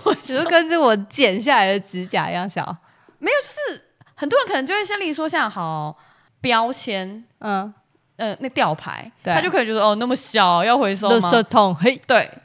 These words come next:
Speaker 1: 我完全不会，我就是这么小的吊牌，我都要丢到纸类里面。
Speaker 2: <laughs> OK，OK。
Speaker 1: 我觉得在纸类上，我好像比较
Speaker 2: 疯。
Speaker 1: 坚-，坚持。
Speaker 2: 为什么？但只有纸类，我知道了，是因为纸最干净。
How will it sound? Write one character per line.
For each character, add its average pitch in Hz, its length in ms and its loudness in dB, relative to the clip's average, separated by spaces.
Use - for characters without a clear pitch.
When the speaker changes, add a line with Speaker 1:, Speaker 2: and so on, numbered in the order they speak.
Speaker 1:
我 208 120 -8
完 226 180 0
全 233 180 -2
不 202 120 -6
会， 165 400 0
我 233 100 -4
就 339 100 -4
是 415 160 -10
这 427 160 0
么 277 160 0
小 208 300 -2
的 185 80 -2
吊 233 180 4
牌， 196 160 0
我 170 140 -4
都 240 140 0
要 320 240 2
丢 247 140 0
到 240 160 0
纸 160 260 -12
类 170 240 -4
里 123 200 -14
面。 135 200 -16
Speaker 2:
<laughs> - 40 -18
OK，OK。 254 1000 -6
Speaker 1:
我 285 120 -6
觉 330 80 0
得 587 120 6
在 539 80 0
纸 190 200 -10
类 269 200 0
上， 240 240 -2
我 185 80 -2
好 170 120 -4
像 214 120 -6
比 190 80 -14
较 196 100 -4
Speaker 2:
疯。 202 360 0
Speaker 1:
坚-， 220 160 -12
坚 208 260 -8
持。 - 320 -14
Speaker 2:
为 330 140 2
什 240 100 2
么？ 180 340 -4
但 339 220 4
只 226 120 0
有 202 140 4
纸 147 220 -8
类， 156 240 -6
我 202 140 0
知 196 100 -6
道 208 160 2
了， 165 160 -4
是 330 160 -8
因 339 60 0
为 339 100 2
纸 151 300 -4
最 180 240 -2
干 160 320 -4
净。 - 200 -10